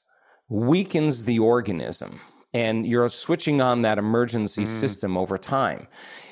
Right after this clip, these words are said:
Speaker 1: No organism can live in emergency mode for an extended period of time. You're, you're drawing from the body's vital resources, and you're converting all of its energy into chemistry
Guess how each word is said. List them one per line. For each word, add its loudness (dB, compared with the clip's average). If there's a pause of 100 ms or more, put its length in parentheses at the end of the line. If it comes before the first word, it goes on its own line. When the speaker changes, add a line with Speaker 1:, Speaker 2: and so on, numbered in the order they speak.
(240)
Speaker 1:
No 4
organism 2
can 0
live 2
in 2
emergency 2
mode 2
for -2
an -2
extended -2
period 0
of -2
time. -2 (380)
You're, 2
you're 0
drawing 2
from -2
the 0
body's 2
vital 2
resources, -2 (340)
and -2
you're 2
converting 0
all 4
of 0
its 0
energy 0
into -4
chemistry -2